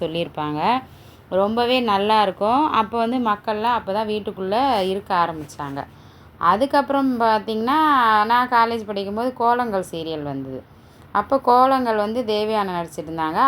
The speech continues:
அதுவுமே நல்லா போச்சு சீரியல்ல. அப்பவுமே நல்லா மக்கள் வந்து அப்பயும் உள்ளவே இருக்கு. அப்ப தொடர்ந்து எட்டு மணிக்கு ஒரு சீரியல், அ,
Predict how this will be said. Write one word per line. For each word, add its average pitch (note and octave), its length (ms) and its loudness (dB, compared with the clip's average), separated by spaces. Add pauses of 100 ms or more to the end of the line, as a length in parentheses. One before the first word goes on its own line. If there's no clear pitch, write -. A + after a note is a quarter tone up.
அதுவுமே C4+ 420 0
நல்லா F#3+ 720 0
போச்சு D#3+ 400 -10
சீரியல்ல. D#3+ 340 -8 (100)
அப்பவுமே G#3+ 360 -6
நல்லா F3 440 0 (340)
மக்கள் G3+ 320 0
வந்து G#3+ 220 4
அப்பயும் G3 380 -2
உள்ளவே F#3 280 0
இருக்கு. E3+ 200 -4
அப்ப G3+ 260 0
தொடர்ந்து A3 920 0 (280)
எட்டு F#3+ 240 -6
மணிக்கு G#3+ 320 -2
ஒரு F#3+ 240 0
சீரியல், G3 560 -2
அ, F3+ 400 2